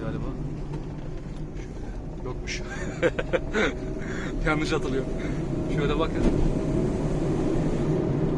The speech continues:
Gayet, gayet iyi. Daha ne olsun? Köy yollarında bile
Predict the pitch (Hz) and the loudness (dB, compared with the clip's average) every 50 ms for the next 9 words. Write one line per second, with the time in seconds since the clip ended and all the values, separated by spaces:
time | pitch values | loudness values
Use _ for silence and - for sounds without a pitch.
0 | - - - - - - - - - - - - 311 151 151 - - - - - | 2 2 2 2 2 2 2 2 2 2 2 2 2 2 2 2 2 2 0 0
1 | - - - - - - - - - - - - - - 151 - - - - - | 0 2 2 2 2 2 2 2 0 0 0 0 0 0 0 0 0 0 0 0
2 | - - - - - - - - - - - - - - 131 - 131 - - - | 2 2 2 2 2 2 4 4 4 4 4 2 2 2 2 2 2 2 2 2
3 | 160 - 131 135 135 127 123 160 160 143 135 135 - 151 160 156 151 - 147 127 | 2 2 2 2 2 4 2 2 2 2 2 2 4 6 6 6 6 6 4 4
4 | 151 156 180 175 160 139 139 160 170 | 4 4 4 2 2 2 2 2 2